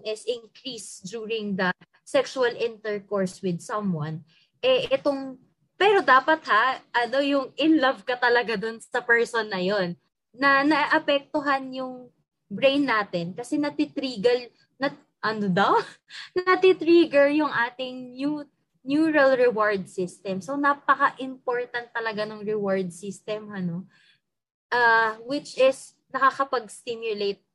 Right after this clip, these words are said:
ito sa atin ng happiness, encouraging na you want to be with this person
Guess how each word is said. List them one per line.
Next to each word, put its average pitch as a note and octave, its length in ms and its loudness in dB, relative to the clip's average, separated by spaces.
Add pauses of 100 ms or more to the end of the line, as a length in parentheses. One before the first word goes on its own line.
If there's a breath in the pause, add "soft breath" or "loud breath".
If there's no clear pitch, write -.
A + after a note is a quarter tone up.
ito A3+ 240 -8
sa F#3+ 320 -4
atin F#3 320 -8
ng F3 140 -6 (100)
happiness, D#4+ 800 -4 (320 loud breath)
encouraging A3+ 960 0
na G3 240 -2 (240)
you C4+ 160 -2
want C4+ 320 0
to B3+ 160 -6
be C4 240 -8
with B3+ 240 -8
this - 400 -8
person G#3+ 720 -4